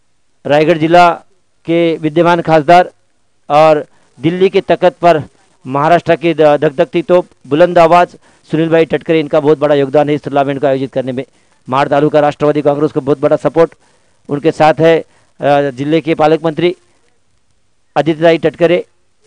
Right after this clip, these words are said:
अनिकेत भाई टटकरे, इन लोगों का सपोर्ट है महाड़ तालुका राष्ट्रवादी युवा मोर्चा को इस टूर्नामेंट को स-, आयोजित करने के लिए।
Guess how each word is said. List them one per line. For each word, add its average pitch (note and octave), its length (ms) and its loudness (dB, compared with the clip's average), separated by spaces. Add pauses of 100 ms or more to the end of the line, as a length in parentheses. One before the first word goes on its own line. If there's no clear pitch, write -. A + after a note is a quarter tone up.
(720)
अनिकेत D#3 300 -2
भाई D#3+ 180 0
टटकरे, E3+ 400 0
इन A3 300 -10
लोगों G#3+ 240 0
का A#3 120 0
सपोर्ट F#3+ 380 0
है F3+ 280 4
महाड़ D#3 180 0
तालुका E3 320 -2
राष्ट्रवादी D#3 480 0
युवा D#3 140 2
मोर्चा D3+ 300 0
को D#3 120 -2
इस D#3 100 -4
टूर्नामेंट D3 420 -2
को C#3+ 80 -4
स-, C#3+ 360 -2
आयोजित C3+ 320 -2
करने C3+ 200 -4
के B2 100 -10
लिए। B2+ 160 -8